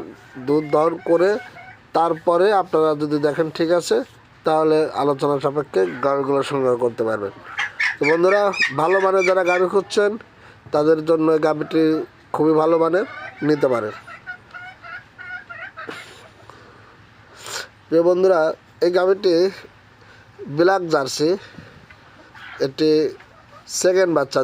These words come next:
দিবে, এটি ছয় দাঁত। এটি বাচ্চা দেওয়া এখনও দশ দিনের মতো টাইম আছে। বিশ plus দুধের একটি গাভী। যারা জার্সি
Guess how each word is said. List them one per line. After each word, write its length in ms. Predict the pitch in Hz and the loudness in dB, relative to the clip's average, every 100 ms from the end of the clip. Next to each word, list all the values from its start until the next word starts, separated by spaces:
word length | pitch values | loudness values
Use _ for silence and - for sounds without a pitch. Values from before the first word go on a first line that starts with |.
| 131 | 2
দিবে, 180 | 139 185 202 - - - | 2 0 -2 -18 -10 -8
এটি 120 | 127 - | -6 -4
ছয় 180 | 165 147 | -2 0
দাঁত। 200 | 135 165 - - - 719 740 - - - - - | 0 -2 -6 -14 -14 -12 -12 -10 -10 -12 -16 -8
এটি 140 | 139 175 180 | -2 0 2
বাচ্চা 280 | 180 180 185 | 0 0 0
দেওয়া 180 | 180 180 180 | 2 2 0
এখনও 320 | 175 180 180 185 170 | 0 0 2 0 2
দশ 120 | 170 156 160 | 0 2 2
দিনের 200 | 170 160 | 2 2
মতো 140 | 147 143 131 | 2 0 0
টাইম 160 | 131 131 | 2 0
আছে। 180 | 127 160 208 - - 160 | 0 -2 -2 -6 -10 2
বিশ 180 | 190 185 | 2 2
plus 300 | 190 185 180 - - 143 | 2 2 2 -4 -10 -2
দুধের 240 | 156 160 151 | 0 2 0
একটি 140 | 139 143 | 0 0
গাভী। 200 | 135 135 170 - - - - - - - - 135 | 0 0 -2 -8 -20 -20 -20 -20 -20 -20 -10 -2
যারা 240 | 160 185 196 185 165 | 2 2 2 0 -4
জার্সি 320 | 156 180 - | -2 -2 -2